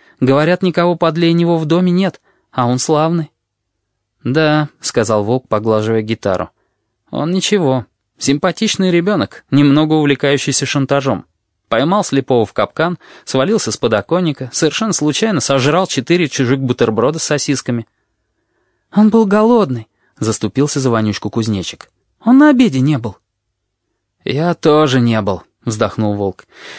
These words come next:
«Хотя, если завтра никто не явится за этой гитарой, я готов скормить ему ещё два обеда». Кузнечик успокоился. «Хорошо, что Вонючка догадался прихватить гитару», —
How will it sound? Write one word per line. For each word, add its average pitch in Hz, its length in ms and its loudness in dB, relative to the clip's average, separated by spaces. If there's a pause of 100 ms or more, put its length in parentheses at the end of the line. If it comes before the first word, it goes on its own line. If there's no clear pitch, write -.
(120)
«Хотя, 139 280 -2
если 170 340 2
завтра 151 420 0
никто 151 280 0
не 156 160 2
явится 147 360 0
за 135 100 2
этой 135 200 -2
гитарой, 120 500 -4
я 104 220 0
готов 151 360 -2
скормить 156 460 -2
ему 156 180 0
ещё 151 440 0
два 123 240 2
обеда». 113 420 -2 (920)
Кузнечик 107 520 -2
успокоился. 113 760 -4 (800)
«Хорошо, 165 640 -2
что 196 220 0
Вонючка 180 440 2
догадался 139 500 0
прихватить 135 500 -4
гитару», — 123 480 -4